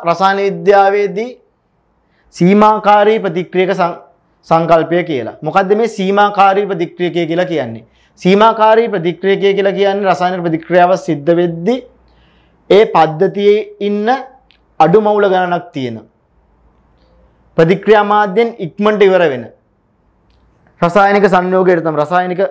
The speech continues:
සංයෝගයට තමයි කියන්නේ සීමාකාරී ප්‍රතික්‍රියක. නැත්තම් රසායන ප්‍රතික්‍රියකට තමයි කියන්නේ සීමාකාරී ප්‍රතික්‍රියක කියලා. ප්‍රතික්‍රියාවක් සිද්ධ වෙද්දී ඒ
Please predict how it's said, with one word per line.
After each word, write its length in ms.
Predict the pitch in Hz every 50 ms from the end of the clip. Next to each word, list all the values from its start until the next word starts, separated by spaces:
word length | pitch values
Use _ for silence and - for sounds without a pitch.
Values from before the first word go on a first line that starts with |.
| - - _ _ _ -
සංයෝගයට 420 | 165 165 175 175 180 180 185 175 170
තමයි 220 | 180 175 180 180 175 180
කියන්නේ 320 | 185 185 185 196 208 185 185
සීමාකාරී 600 | 175 170 175 175 170 - 170 165 165 175 180 165
ප්‍රතික්‍රියක. 380 | 160 143 147 147 - 135 135 131 143
නැත්තම් 260 | 147 147 - 180 175 165
රසායන 220 | 139 160 165 160 147
ප්‍රතික්‍රියකට 480 | 151 143 143 - - 165 151 160 156 160
තමයි 180 | 160 160 165 160
කියන්නේ 180 | 185 202 185 180
සීමාකාරී 440 | 165 156 151 151 147 151 160 180 170 160
ප්‍රතික්‍රියක 380 | 143 143 123 - - 127 120 123 110
කියලා. 160 | 120 120 110 - _ _ _ _ - - - _ _ _ _ _ _
ප්‍රතික්‍රියාවක් 600 | - 175 185 214 - - 214 226 233 226 240 233 240 -
සිද්ධ 240 | 208 180 170 175 202 208
වෙද්දී 360 | 214 214 190 190 240 247 240 - - -
ඒ 120 | 185 190